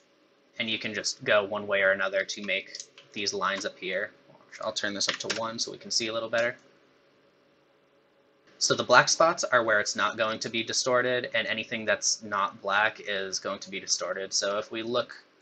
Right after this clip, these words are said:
at our image now, we can see that a lot of our screen is not being distorted. And then you can just affect the multiply to decide how strong you want it to be. So now we have this basic distortion effect, and if you wanted a second layer of that,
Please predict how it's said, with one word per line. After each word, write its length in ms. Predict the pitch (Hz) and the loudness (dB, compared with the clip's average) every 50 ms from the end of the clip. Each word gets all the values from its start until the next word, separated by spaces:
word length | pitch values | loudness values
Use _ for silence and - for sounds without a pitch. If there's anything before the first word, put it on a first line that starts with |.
| - - | -10 -4
at 100 | 107 107 | -2 0
our 120 | 104 95 - | 2 2 0
image 360 | 104 104 101 104 95 - - | -2 -4 -4 -6 -6 -4 -4
now, 360 | 101 98 101 101 101 101 98 - _ _ _ - | 0 0 0 2 0 -2 -4 -10 _ _ _ -4
we 120 | 127 123 | -2 0
can 120 | - 123 117 | 0 2 4
see 240 | - - 120 113 | 4 4 4 4
that 300 | 107 107 110 101 101 - - | 4 6 6 6 6 4 4
a 100 | - 110 | 2 2
lot 380 | 107 104 101 98 98 95 - - | 2 4 4 4 4 4 2 2
of 460 | 92 101 95 95 92 95 - - - - - | 2 2 2 2 0 -4 -8 -10 -10 -6 -4
our 160 | 101 95 92 | -2 -2 0
screen 380 | - - - - 95 95 92 | 0 -2 0 0 -2 -2 -2
is 140 | 92 90 - | -2 -4 -4
not 200 | 95 87 87 - | -4 -4 -6 -6
being 220 | - 90 90 98 92 | -8 -8 -8 -8 -6
distorted. 560 | - - - - - 80 85 87 90 110 113 - - - | -2 -2 -2 0 0 -2 -4 -4 -4 -8 -10 -16 -10 -2
And 100 | - 131 | 0 2
then 100 | 127 123 | 4 4
you 100 | 123 117 | 4 4
can 160 | - 127 117 107 | 2 0 -2 0
just 240 | 107 107 - - | 0 0 0 -2
affect 400 | 104 - - 104 - - - - | -2 2 2 2 2 0 -4 0
the 200 | - 98 95 95 95 | 2 4 4 2 2
multiply 600 | 98 95 95 - - - - 95 95 98 95 95 | 0 -2 -2 -4 -6 -4 0 2 2 2 2 0
to 440 | - - 98 98 95 95 95 98 107 - - - _ _ _ | -2 -4 -6 -6 -6 -6 -8 -10 -12 -16 -20 -20 _ _ _
decide 340 | - 107 - - 101 95 95 | -4 -2 2 4 4 4 4
how 120 | 92 98 90 | 2 0 0
strong 420 | - - - 101 92 92 92 95 | 0 0 0 0 0 0 -2 -6
you 80 | 95 95 | -8 -8
want 180 | 95 95 101 | -6 -6 -8
it 80 | 98 - | -8 -8
to 80 | - | -10
be. 240 | 101 - 101 110 117 - - _ _ | -8 -6 -6 -6 -8 -10 -18 _ _
So 140 | - - - | -10 -4 0
now 120 | 131 131 | 0 2
we 80 | 135 139 | 2 2
have 160 | 131 131 127 | 2 2 2
this 140 | 120 120 - | 0 -4 -4
basic 480 | - - 107 107 - - 117 107 - - | -2 0 0 0 0 0 -2 -2 -2 -4
distortion 500 | 107 - - - 101 98 98 - - 113 | -4 -2 -2 0 0 0 0 0 -2 -4
effect, 480 | 110 - - 120 117 - - - - - _ _ _ _ _ _ - | -4 -2 0 -2 -2 -2 -6 -18 -20 -20 _ _ _ _ _ _ 0
and 260 | 117 117 113 110 113 | 2 2 2 2 2
if 140 | 110 117 - | -2 -4 -4
you 80 | 139 127 | -2 -2
wanted 240 | 127 139 143 139 123 | -2 -2 -2 -2 -2
a 60 | 113 | 0
second 480 | - - 120 - - 123 113 110 110 - - - | 0 0 0 0 0 -2 -4 -4 -10 -12 -14 -14
layer 520 | 117 110 107 104 101 107 110 117 117 120 | -10 -4 0 2 2 2 4 2 2 2
of 300 | - 104 127 127 123 127 135 | 2 2 0 0 0 0 0
that, 320 | 139 139 139 151 - - | 0 2 2 0 -4 -6